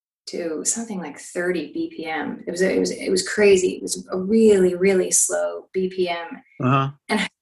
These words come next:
Speaker 1: like, "I can't, how am I gonna get through this?"
Speaker 2: Right.
Speaker 1: It's just the breath. And, but then something clicked, and I understood where I had to go and kind of reach into and what parts of,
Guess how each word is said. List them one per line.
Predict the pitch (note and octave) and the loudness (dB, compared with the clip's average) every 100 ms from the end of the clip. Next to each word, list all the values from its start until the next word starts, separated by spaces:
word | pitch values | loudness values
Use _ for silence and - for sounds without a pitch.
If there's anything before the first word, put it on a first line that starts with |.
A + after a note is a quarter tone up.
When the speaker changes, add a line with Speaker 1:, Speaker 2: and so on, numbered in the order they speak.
| _ - | _ -8
Speaker 1:
like, | - - | -8 -2
"I | C4+ D#4+ | 2 2
can't, | F4+ - D4 D#4 D#4 D#4 | 0 -2 0 2 0 -2
how | D4 C#4+ F#4+ | -2 0 0
am | |
I | F#4 F#4 | -2 -4
gonna | F#4+ | -6
get | G4 G4 E4+ | -8 -8 -4
through | D4 F4+ F#4 F#4+ | -2 0 0 0
this?" | G4 - - C#4 - | -4 -6 -14 -20 -8
Speaker 2:
Right. | - B3+ | 0 0
Speaker 1:
It's | A#3+ | 0
just | C#4 C#4 C4 C#4+ _ _ _ | -4 -6 -8 -12 _ _ _
the | A3 G3+ | -2 -2
breath. | A3 B3 A#3 G#3+ - - | -2 -2 -4 -6 -12 -12
And, | G#3 G#3 G3+ | -8 -8 -8
but | F#3+ A3 A3 | -4 -4 -2
then | A3 A#3 A3 - | 0 0 -2 -4
something | - A#3+ A3+ A3 F3+ - | -4 -2 -4 -6 -12 -12
clicked, | F3 - - - _ _ _ _ _ | -12 -12 -14 -20 _ _ _ _ _
and | F3 E3+ E3 E3 | -8 -6 -6 -8
I | E3+ E3 | -8 -6
understood | F3 F#3+ F#3 F3+ - F3+ F3 E3 E3 _ _ _ _ _ _ - F3 - _ - F#3 | -4 -4 -4 -6 -6 -6 -6 -8 -12 _ _ _ _ _ _ -20 -20 -20 _ -12 -4
where | F#3+ G3+ G3 F3 | 0 2 4 2
I | E3 | 0
had | F3+ F3+ F3+ | -2 -6 -6
to | E3 | -8
go | E3+ E3 D#3+ E3 | -6 -4 -4 -8
and | D#3+ | -12
kind | E3+ D#3 | -14 -14
of | D3+ _ | -16 _
reach | D#3+ F3 F#3+ F#3 - - | -6 2 2 2 0 -4
into | F3+ F3+ E3 | -6 -4 -2
and | D3 D#3 | -4 -4
what | F3 F3+ | -6 -6
parts | - F#3 F#3+ E3+ - | -4 0 2 2 -4
of, | C#3 | -6